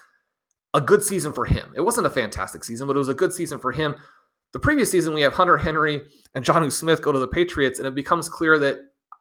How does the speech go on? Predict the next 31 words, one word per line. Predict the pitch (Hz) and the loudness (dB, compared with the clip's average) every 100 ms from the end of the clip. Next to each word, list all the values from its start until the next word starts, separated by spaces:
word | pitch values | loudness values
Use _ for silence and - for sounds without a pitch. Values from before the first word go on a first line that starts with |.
| _ - | _ -10
I | |
mean, | 139 | -2
they | 160 185 | 2 2
weren't | 185 | 2
even | 185 156 | -2 0
really | 160 160 | 0 -2
part | - 151 | 0 0
of | 135 | 0
the | |
plan. | 123 156 160 | -4 -4 -4
They | 113 | -4
just | 120 127 | -8 -6
wanted | 135 127 | -6 -6
to | 113 | -6
sign | 131 143 | -6 -4
some | 139 120 | -6 -8
people | 123 127 123 - _ _ | -6 -4 -4 -6 _ _
in | 127 | -4
order | 131 123 | 0 0
to | 107 | -2
use | 120 135 127 - - | -2 -2 -2 -8 -8
some | - 139 | -4 -2
of | 127 | 0
their | 117 | 0
money | 120 135 131 127 117 - | 0 -4 -4 -6 -10 -12
and | 127 123 120 117 | -8 -6 -8 -10
create | - 123 127 127 120 _ _ - | -10 -6 -2 -2 -2 _ _ -6
hypothetical | 160 139 - 165 180 143 | -4 -4 2 4 4 2
flexibility | 127 135 - 117 127 120 | 0 0 -2 -6 -4 -4
on | 117 147 | -2 -2
offense | - 120 101 | -2 -4 -6